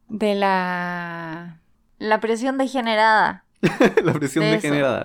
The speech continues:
Speaker 1: de la
Speaker 2: sí.
Speaker 1: presión degenerada, también hablamos de eso.
Speaker 2: Claro, que también es como este movimiento claustrofóbico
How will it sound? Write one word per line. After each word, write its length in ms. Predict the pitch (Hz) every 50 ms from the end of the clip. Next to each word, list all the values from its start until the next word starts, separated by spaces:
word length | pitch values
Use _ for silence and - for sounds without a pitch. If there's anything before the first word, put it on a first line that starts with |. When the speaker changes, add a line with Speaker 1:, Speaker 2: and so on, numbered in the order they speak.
| 156 -
Speaker 1:
de 80 | 226
la 120 | 220 214 214
Speaker 2:
sí. 40 |
Speaker 1:
presión 280 | - 202 214 220 233 214
degenerada, 520 | 208 214 - 226 202 190 180 175 - - -
también 280 | - 180 190 196 196
hablamos 360 | 190 180 180 180 175 165 170 170
de 40 | -
eso. 180 | - - - _ _ _ _ _ _
Speaker 2:
Claro, 400 | - - 131 120 117 107 107 - _ _ _ _ _ _ _ _
que 160 | - 135 135 131
también 240 | 135 131 139 143
es 80 | 143 139
como 180 | - - 151 147
este 180 | 143 - 156 143
movimiento 580 | 143 147 147 147 151 151 147 143 - 151 143
claustrofóbico 1160 | - 143 139 139 - - 151 143 - - - 151 156 156 156 156 156 - 156 147 151 156 -